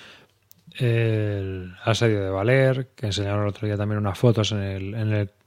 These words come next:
este de Telegram, en nuestro grupo de Telegram, Asedio al Andalus,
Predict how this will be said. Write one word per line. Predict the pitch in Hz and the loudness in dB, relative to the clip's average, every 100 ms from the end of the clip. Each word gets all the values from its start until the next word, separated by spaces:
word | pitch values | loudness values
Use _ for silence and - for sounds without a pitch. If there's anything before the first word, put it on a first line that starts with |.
| 226 202 | -12 -6
este | 120 110 | -4 -2
de | 101 | 0
Telegram, | 131 135 131 135 139 | 0 2 2 2 -2
en | _ _ _ - | _ _ _ -10
nuestro | 107 - 113 | -6 0 0
grupo | 110 110 | 2 -2
de | 104 | 0
Telegram, | 127 127 131 131 - - - - - | 2 2 0 -2 -8 -20 -18 -20 -10
Asedio | - 117 135 123 120 | 0 4 6 6 4
al | 110 123 | 4 6
Andalus, | 143 143 139 143 143 139 | 4 4 4 4 2 -4